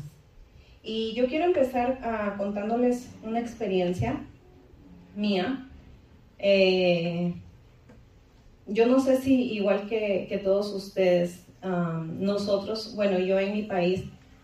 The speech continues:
me crié, eh, de una forma muy social. Nosotros, ah, por,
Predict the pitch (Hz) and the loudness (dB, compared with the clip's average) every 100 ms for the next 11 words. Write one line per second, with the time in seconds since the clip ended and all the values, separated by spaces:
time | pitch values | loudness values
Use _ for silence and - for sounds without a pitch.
0 | - - 226 254 262 262 233 208 208 202 | -20 -8 0 2 2 2 0 0 0 -2
1 | 202 202 190 180 175 185 180 190 202 208 | -2 0 2 2 4 2 2 0 -4 -4
2 | 196 196 196 196 190 190 190 185 185 190 | -2 0 0 2 2 2 2 0 -2 -4
3 | - - _ _ _ - - 196 185 185 | -12 -20 _ _ _ -20 -6 -4 -4 -4
4 | 175 165 160 165 - - - - - - | -4 -4 -8 -12 -16 -20 -20 -20 -20 -6
5 | 190 185 190 190 202 208 196 196 180 180 | -4 -2 -2 -2 -4 -4 -6 -6 -2 -2
6 | 175 180 185 | -2 -2 -4